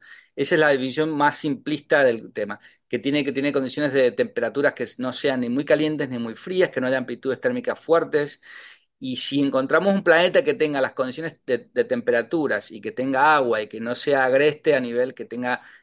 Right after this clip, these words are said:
que no, que tenga, eh, oxígeno, que tenga ni-, nitrógeno y demás,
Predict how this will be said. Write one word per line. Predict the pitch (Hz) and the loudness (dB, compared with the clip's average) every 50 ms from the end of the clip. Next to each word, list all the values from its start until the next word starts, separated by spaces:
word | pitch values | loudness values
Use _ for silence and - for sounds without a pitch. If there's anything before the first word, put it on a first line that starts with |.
| _ _ | _ _
que | - | -8
no, | 117 117 | -8 -8
que | 110 104 | -6 -6
tenga, | - 113 123 123 117 | -8 -6 -4 -4 -4
eh, | 113 107 - 113 110 107 98 | -4 -6 -6 -6 -4 -4 -4
oxígeno, | 85 104 - - 160 156 - - 135 117 110 | -6 -6 -6 -6 -6 -6 -4 -4 -4 -4 -4
que | 110 - | -6 -6
tenga | - 120 123 | -6 -6 -4
ni-, | 127 123 120 - - | -4 -6 -8 -10 -12
nitrógeno | 123 120 117 104 - 143 156 151 - 139 123 | -10 -10 -10 -4 0 2 2 2 2 0 -2
y | 120 | -2
demás, | 123 131 139 147 165 170 - - | -2 0 2 2 0 0 -2 -8